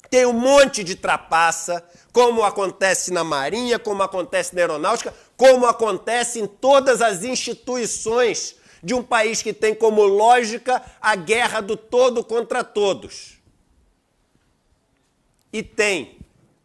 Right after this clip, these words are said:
domando o poder, tomando o poder e tocando o poder, um grupo de pessoas, meu irmão, que nunca se destacou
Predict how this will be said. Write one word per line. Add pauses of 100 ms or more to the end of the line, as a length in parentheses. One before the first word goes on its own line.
(300)
domando
o
poder, (220)
tomando
o
poder (240)
e
tocando
o
poder, (760)
um
grupo
de
pessoas,
meu
irmão, (460)
que
nunca (240)
se
destacou